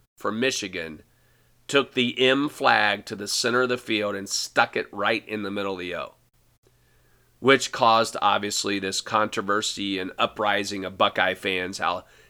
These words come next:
dare he show such disrespect? Protect your house, and you won't have to worry about people planting,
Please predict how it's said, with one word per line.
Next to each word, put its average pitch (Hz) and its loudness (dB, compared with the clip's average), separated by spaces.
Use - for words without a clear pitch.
dare 160 12
he 143 0
show 123 2
such 110 -4
disrespect? - -6
Protect 175 2
your 156 4
house, 131 0
and 123 -2
you 135 0
won't 147 4
have 143 2
to 139 -2
worry 135 2
about 127 2
people 123 -2
planting, 131 -2